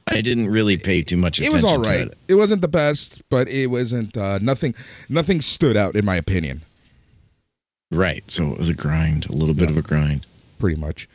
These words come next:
Speaker 2: All right,
Speaker 1: No
Speaker 2: let
Speaker 1: biting?
Speaker 2: us, so that game ended nil-nil. Let us move to the third game of the day, which is Portugal versus Ghana.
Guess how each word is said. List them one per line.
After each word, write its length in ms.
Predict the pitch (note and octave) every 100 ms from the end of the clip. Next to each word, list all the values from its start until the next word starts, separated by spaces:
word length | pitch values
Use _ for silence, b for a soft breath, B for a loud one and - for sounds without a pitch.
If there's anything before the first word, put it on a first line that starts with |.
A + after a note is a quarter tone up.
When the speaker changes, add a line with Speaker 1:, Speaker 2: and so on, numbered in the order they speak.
| b b b b b
Speaker 2:
All 100 | F#3+
right, 240 | A3+ F3 -
Speaker 1:
No 80 |
Speaker 2:
let 120 | G3+ A3+
Speaker 1:
biting? 180 | F2+
Speaker 2:
us, 240 | G3+ - F#3 - _ -
so 140 | D#3
that 220 | F#3 G#3
game 180 | F#3+ F3
ended 340 | D#3+ D#3 D3+ C3+ _
nil-nil. 840 | C3 C#3+ D3 D#3 C3+ C#3 C#3 C#3 B2+ _
Let 200 | B2 C3+
us 240 | B2+ C3+ C3
move 240 | C#3 B2+
to 180 | B2+ B2+
the 160 | A2+ G2
third 380 | - F#3+ A3
game 180 | E3 A2
of 60 | F2
the 60 |
day, 400 | E2 - D2+ C#2+ - b b b -
which 220 | G2+ F#2
is 100 | F2+
Portugal 580 | - C3 A#2 A2 G#2+ G#2
versus 300 | F2+ G2 F2
Ghana. 640 | G2+ C#3+ B2 B2 A#2+ A#2